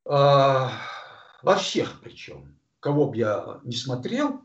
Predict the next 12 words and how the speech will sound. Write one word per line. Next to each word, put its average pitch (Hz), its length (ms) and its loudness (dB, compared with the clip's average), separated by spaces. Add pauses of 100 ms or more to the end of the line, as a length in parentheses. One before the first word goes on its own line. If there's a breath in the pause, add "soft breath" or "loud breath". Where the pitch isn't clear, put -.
(180)
авторов 101 560 -4
разных, 98 460 -4 (920 loud breath)
м, 123 260 2
собственно, 120 560 2
Кавказской 147 680 0
войне 220 640 -2
посвящается 160 1040 -2 (500 soft breath)
полторы, 202 640 4 (720)
две 165 440 2
страницы 262 640 -2
от 254 180 -6
силы 220 500 -10